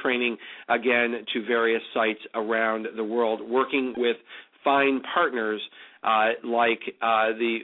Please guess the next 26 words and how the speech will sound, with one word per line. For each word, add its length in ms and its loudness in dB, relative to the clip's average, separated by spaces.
Fundraising 480 0
Institute 460 -4
of 100 -8
New 220 -6
Zealand, 480 0
uh, 260 4
and 140 2
others 440 0
around 360 0
the 80 -4
world. 380 0
Uh, 100 4
next 300 2
up 80 0
here 260 4
on, 380 2
uh, 180 4
the 60 -2
Nonprofit 680 2
Coach, 300 0
I 140 2
have, 300 4
uh, 160 4
the 100 0
distinct, 640 -2
uh, 160 2